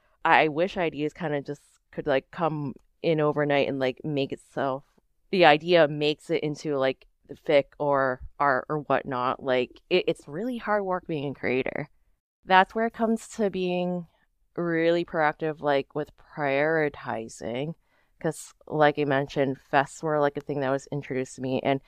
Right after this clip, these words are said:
it's really easy to kind of give into that fomo of, like, the fear of missing out. And in general, it's like, I wanna sign up for all these things.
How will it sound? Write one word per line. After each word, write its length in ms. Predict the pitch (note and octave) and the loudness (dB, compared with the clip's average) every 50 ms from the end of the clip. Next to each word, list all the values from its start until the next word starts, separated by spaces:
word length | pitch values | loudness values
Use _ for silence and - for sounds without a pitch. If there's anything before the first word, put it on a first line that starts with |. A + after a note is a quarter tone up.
| _ - _ _ | _ -20 _ _
it's 200 | - D#3+ - - | -2 -2 -2 0
really 320 | D#3 C#3+ C3+ C3+ C#3+ F#3 G#3 | 0 2 4 4 4 2 0
easy 680 | - - B2+ B2+ C3 - - D3+ D#3 E3 E3+ F3 - _ _ _ _ _ _ _ - | 0 0 0 0 -2 -2 -4 -4 -4 -4 -6 -8 -10 _ _ _ _ _ _ _ -6
to 120 | - E3+ | -6 -4
kind 240 | - - D#3 C#3+ C#3+ | -2 0 2 2 4
of 300 | C#3+ C#3 C#3 C#3 C3 C3 _ _ _ - C#3 | 6 6 4 4 2 -2 _ _ _ -6 -2
give 160 | D3+ D3 C3 | 0 0 2
into 320 | - C#3+ C#3+ - - D3+ C#3 | 0 -2 -4 -6 -6 -4 -2
that 340 | C3+ C3 B2+ - - - - _ | 0 2 2 2 0 0 -4 _
fomo 720 | - - - C3+ B2+ C3 C3+ C#3+ D3 D3+ D#3+ E3+ F3+ F#3+ - - | -12 -8 -6 -4 -4 -4 -4 -4 -4 -2 -2 0 0 -2 0 0
of, 280 | C#3+ C#3 C#3 C3 - | 2 2 0 2 2
like, 320 | C3+ C3 B2+ B2+ - - - _ _ _ _ | 2 2 2 2 -2 -6 -12 _ _ _ _
the 120 | - E3+ D#3+ | -4 -4 -2
fear 220 | - F3 D#3+ D3+ | 0 0 2 2
of 60 | C#3+ | 2
missing 260 | D3 C#3+ - D3 C3+ B2 | 0 -2 -2 -2 -2 0
out. 280 | A#2+ C3+ D3+ D#3+ - | 0 2 2 2 0
And 100 | C#3+ C#3+ | 0 -2
in 180 | - - D3+ C#3 | -2 -2 -4 -2
general, 600 | - D3 C3+ C3+ C#3+ C#3 C#3 C3+ C3+ C#3 C#3+ - _ _ _ _ _ _ _ _ _ _ _ _ _ _ _ _ - | -2 -2 0 0 2 2 2 4 2 2 0 -4 _ _ _ _ _ _ _ _ _ _ _ _ _ _ _ _ -2
it's 200 | F3+ - - D#3+ | -2 0 0 0
like, 160 | D#3+ D#3 - _ | 0 0 0 _
I 220 | - C#3 C#3+ D3+ D#3 | -4 0 0 2 2
wanna 200 | D3+ D#3 D#3 D#3+ | 0 0 -2 -4
sign 280 | - - D3+ D3+ D3+ | -4 -6 -4 -2 -2
up 100 | D3 - | -2 -2
for 180 | - D3 C#3+ - | -4 -6 -6 -4
all 160 | B2 C3 C3+ A#2+ | -2 -2 -2 -2
these 240 | C3+ C3 B2+ - | -2 -4 -6 -8
things. 280 | - - C3+ B2+ - | -6 -4 -4 -4 -4